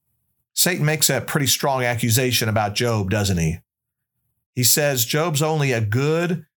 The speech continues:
moral God follower because life has been easy.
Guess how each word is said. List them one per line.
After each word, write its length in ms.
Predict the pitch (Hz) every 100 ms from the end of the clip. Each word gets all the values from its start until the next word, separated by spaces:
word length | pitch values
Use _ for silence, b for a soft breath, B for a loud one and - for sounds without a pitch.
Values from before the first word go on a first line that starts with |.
| -
moral 640 | 110 123 139 147 147 147
God 440 | 107 123 139 160
follower 680 | 151 117 104 95 95 90 95
because 400 | 113 113 120 113
life 360 | 110 113 165 160
has 180 | 143 117
been 320 | 131 127 135
easy. 640 | - 156 190 165 98 80